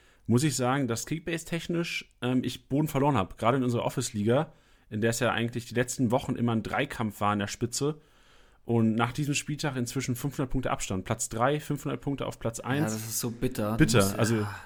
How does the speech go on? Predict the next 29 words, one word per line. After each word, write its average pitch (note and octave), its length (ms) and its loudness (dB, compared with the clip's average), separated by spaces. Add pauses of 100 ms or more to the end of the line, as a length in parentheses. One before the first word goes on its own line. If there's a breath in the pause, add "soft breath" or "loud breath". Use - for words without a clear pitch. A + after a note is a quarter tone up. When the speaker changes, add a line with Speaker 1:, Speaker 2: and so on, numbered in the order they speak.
(220 loud breath)
Speaker 1:
es D3 200 0
ist E3 220 4
schmerzhaft. F#3+ 720 0
Ähm, C3+ 420 0
mein, C3+ 260 2
ich - 140 -6
hab B2 60 -2
meine C#3 160 0
Fährchen D#3 280 -4
auf A#2+ 40 -8
die C3 80 -2
Freiburger A#2+ 420 0
vielleicht F#2+ 220 -4
zu - 100 -8
sehr F#2 200 0
gesetzt F#2 280 -6
am F#2+ 100 -4
Wochenende A#2+ 580 -4
gegen A2+ 120 -2
die G#2 80 -2
Hoffenheimer. C3 440 -2
Ich A#2 100 -8
hab - 80 -6
mir B2+ 80 -2
da B2 300 2
ein A2 160 -8
bisschen A#2 220 -2
mehr A#2 160 2
erhofft. G2+ 360 -4